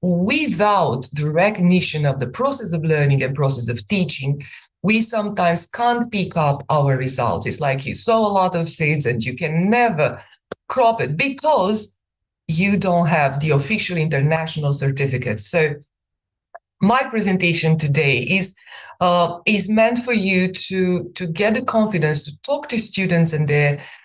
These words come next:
parents to prepare for Cambridge exams and to get their certificates. Now, <clears throat>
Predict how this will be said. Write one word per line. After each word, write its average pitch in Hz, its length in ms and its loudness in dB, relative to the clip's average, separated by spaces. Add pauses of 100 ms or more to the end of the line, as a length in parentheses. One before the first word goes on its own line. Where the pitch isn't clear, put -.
(220)
parents 185 760 0 (360)
to 214 720 0 (380)
prepare 185 480 2
for 277 120 -6
Cambridge 220 600 2
exams 160 640 0
and 156 220 0
to 143 160 0 (160)
get 139 380 0
their 117 220 -2
certificates. - 920 -6 (840)
Now, 214 320 2 (180)
<clears throat> - 180 -12